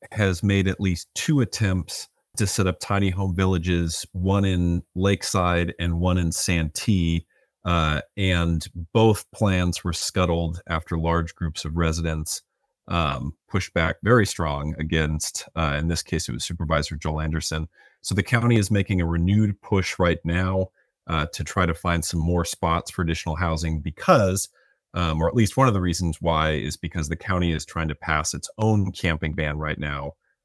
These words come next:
Uh, and it will, because of court rulings, it will be easier to enforce that, uh, through the sheriff's department if they have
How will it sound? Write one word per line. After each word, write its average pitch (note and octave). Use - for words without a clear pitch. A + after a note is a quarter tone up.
Uh, D2
and D#2+
it E2
will, E2
because E2
of D2+
court F#2+
rulings, E2+
it -
will D#2
be D#2+
easier F#2
to -
enforce F2+
that, D2
uh, D2
through D#2+
the D#2
sheriff's D#2
department D2+
if F#2+
they D#2+
have D2+